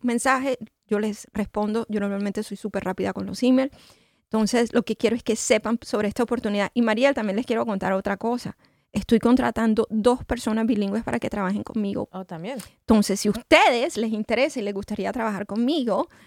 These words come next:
Speaker 1: haciendo, eh, toda la parte del outreach y del
Speaker 2: Oh, wow.
Speaker 1: reclutamiento para personas, por favor, avísenme. Estoy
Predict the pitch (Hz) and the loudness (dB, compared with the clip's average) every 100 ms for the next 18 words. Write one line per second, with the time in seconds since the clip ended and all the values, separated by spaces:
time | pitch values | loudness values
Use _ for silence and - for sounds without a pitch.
0 | _ _ - 220 240 214 208 220 226 220 | _ _ -8 0 2 4 4 2 0 -2
1 | - 226 208 196 - 220 220 214 214 202 | 0 0 2 -2 -2 0 2 0 -2 -2
2 | 196 190 180 190 202 269 294 - 254 226 | -2 0 0 -2 0 0 0 0 0 0
3 | 202 202 - 214 185 190 220 254 254 247 | -2 -4 -2 -2 0 2 4 4 4 2
4 | 247 240 226 202 196 - 226 233 - 208 | 0 -2 -6 -2 -2 0 0 0 -2 -2
5 | 185 185 190 - 190 190 - 240 240 196 | 0 0 -2 -2 -2 -2 0 -2 -2 -8
6 | - | -10